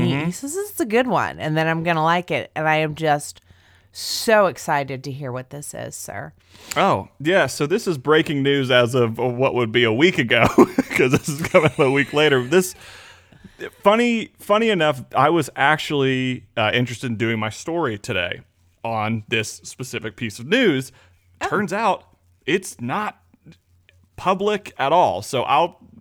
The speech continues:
Speaker 1: I'll tell you what this news is, and then we can kinda digest it. So, uh, the Duplass brothers, who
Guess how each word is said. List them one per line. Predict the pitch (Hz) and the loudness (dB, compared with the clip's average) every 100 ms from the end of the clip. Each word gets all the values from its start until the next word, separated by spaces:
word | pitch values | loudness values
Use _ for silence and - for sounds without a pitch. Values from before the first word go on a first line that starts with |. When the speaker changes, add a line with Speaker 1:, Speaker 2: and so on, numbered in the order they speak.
| - | -2
Speaker 1:
I'll | 151 151 | 0 0
tell | - 220 | 2 2
you | 220 | 2
what | 208 180 | -2 0
this | 165 | -4
news | 151 147 120 | -2 0 0
is, | 110 107 113 | -2 -4 -4
and | 110 | -4
then | 117 117 | -4 -4
we | 117 | -4
can | 123 | -6
kinda | - 113 104 | -4 -6 -4
digest | 110 101 123 127 - | -6 -4 0 0 -2
it. | 113 | -8
So, | - 131 123 120 - - _ _ _ - 160 | -2 0 2 0 -10 -20 _ _ _ -20 -4
uh, | 135 123 117 | 2 2 4
the | 143 | 2
Duplass | 139 131 - 202 208 196 | 2 -4 0 4 4 2
brothers, | - 175 170 165 156 | 0 2 2 -2 -6
who | - 135 127 120 120 | -4 0 2 0 -2